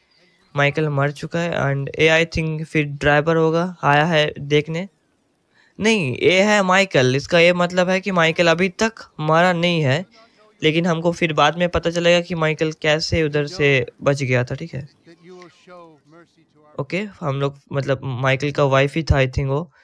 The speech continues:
and उसने full भी फेंक दिया। ओके, तो finally जो हम लोग का first mission था वो complete हो गया है and जो default picture था वो आ गया है। तुम लोग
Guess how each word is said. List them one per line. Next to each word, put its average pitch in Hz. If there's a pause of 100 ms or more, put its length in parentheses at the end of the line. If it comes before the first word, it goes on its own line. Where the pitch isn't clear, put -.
(200)
and 151
उसने 151
full 151
भी 147
फेंक 139
दिया। 156 (2250)
ओके, 135
तो 165
finally 180
जो 185
हम 170
लोग 170
का 175
first 180
mission 170
था 196 (380)
वो 165
complete 165
हो 180
गया 175
है 175
and 143 (880)
जो 170 (600)
default 147
picture 165
था 185
वो 156
आ 143
गया 151
है। 160
तुम 160
लोग 143